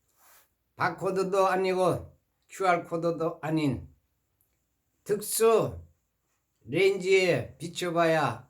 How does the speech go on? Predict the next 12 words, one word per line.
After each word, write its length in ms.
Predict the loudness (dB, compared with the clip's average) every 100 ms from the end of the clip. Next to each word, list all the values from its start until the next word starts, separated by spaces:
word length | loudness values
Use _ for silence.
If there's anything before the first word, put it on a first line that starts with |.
| -10
알 200 | -4 -4
수 160 | -4
있는 440 | -2 0 0 -4 -10 -16 _ _ -6
그런 400 | 0 0 0 -6 -18 _ _ _ _ _ _ -20 _ -8
비밀 540 | -4 0 2 2 0
기호를 760 | -4 -4 -2 0 0 -2 -6 -16 _ _ _ _
찍어서 720 | -10 -2 -2 0 0 -2 -4 -18 _ _ _ _ _ _ _ _ _ _ _ _ -4
전 320 | 2 2 2
국민에게 840 | 0 0 2 2 2 0 -4 -8 -20 _ _ _ _ _
배분을 500 | -4 -2 -2 0 0
했던 300 | -2 -4 -2
것입니다. 580 | -2 -2 -6 -6 -8 -12